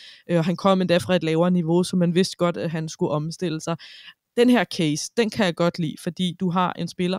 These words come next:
han er kun tyve år gammel, han er dansk U enogtyve-landsholdsspiller, øh, uanset hvad, kommer du ikke til at betale ret mange, øh, penge for ham. Henter du ham til sommer, vil der selvfølgelig være et sign-on fee, henter du ham vinter, vil der være et,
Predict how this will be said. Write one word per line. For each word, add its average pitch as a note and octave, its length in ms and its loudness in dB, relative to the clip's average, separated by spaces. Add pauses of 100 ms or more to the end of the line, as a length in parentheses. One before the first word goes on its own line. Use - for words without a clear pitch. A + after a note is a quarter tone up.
(140)
han F3+ 60 -4
er F3+ 40 0
kun G#3 180 2
tyve G#3 240 0
år F#3+ 100 0
gammel, F#3+ 280 -2 (420)
han E3+ 60 -4
er E3+ 40 0
dansk G#3+ 300 -2
U A#3+ 40 4
enogtyve-landsholdsspiller, G#3+ 1080 0 (380)
øh, F3 460 4
uanset A3 400 2
hvad, F3 240 2
kommer F#3 240 -2
du F3+ 60 0
ikke F#3 140 -2
til G3 300 0
at E3+ 280 0
betale C#3+ 400 -4
ret E3+ 200 0
mange, F3+ 400 -2 (400)
øh, E3+ 180 2
penge G3+ 360 0
for F#3+ 160 4
ham. A3 180 2
Henter G3 220 2
du F#3 80 2
ham D#3 160 -2
til - 120 -10
sommer, E3 320 2
vil F3 120 2
der E3+ 60 0
selvfølgelig D#3+ 300 -2
være D3+ 100 2
et D3+ 80 -2
sign-on D#3 460 -4
fee, F#3 220 0
henter F3+ 240 0
du F3+ 60 0
ham D#3+ 240 -4
vinter, G3 280 0
vil F3 120 -2
der D#3+ 80 0
være D#3 160 0
et, E3+ 80 -2